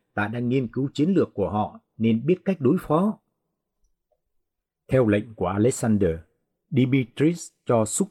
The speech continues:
tiến việc sản xuất loại khí giới mới này, mặc dù ông nói với tôi rằng ông không tin một người trẻ như là Alexander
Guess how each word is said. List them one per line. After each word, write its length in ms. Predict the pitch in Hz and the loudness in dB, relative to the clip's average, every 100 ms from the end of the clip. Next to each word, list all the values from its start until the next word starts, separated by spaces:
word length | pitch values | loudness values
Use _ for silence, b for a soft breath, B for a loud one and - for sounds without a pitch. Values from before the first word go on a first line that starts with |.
| - | -2
tiến 240 | 117 170 147 | 0 0 0
việc 200 | 98 - | -2 -2
sản 180 | 92 76 | -8 -2
xuất 180 | 170 - | -4 -4
loại 280 | 123 101 - | -4 -4 -4
khí 180 | - 120 | -4 -2
giới 200 | 110 135 | 0 2
mới 260 | 117 117 175 | 2 2 2
này, 260 | 104 82 - _ _ - | -2 -4 -10 _ _ -4
mặc 220 | 120 110 | -2 2
dù 300 | 135 107 - _ _ _ - | 2 2 -2 _ _ _ -4
ông 220 | 104 98 | -2 0
nói 140 | 95 | 0
với 120 | 135 135 | 0 0
tôi 160 | 110 95 | 0 0
rằng 260 | 92 87 - | -2 -4 -8
ông 180 | 117 113 | -6 -6
không 280 | - 165 147 | -4 -4 -4
tin 220 | - 156 120 | -2 -2 -2
một 160 | - | -4
người 220 | 98 92 - | -2 -4 -2
trẻ 300 | 123 82 - | -4 -4 -8
như 180 | 110 104 | -4 -4
là 200 | 85 85 - | -4 -8 -8
Alexander 680 | 104 131 - 117 107 95 | -6 -6 -6 -4 -2 0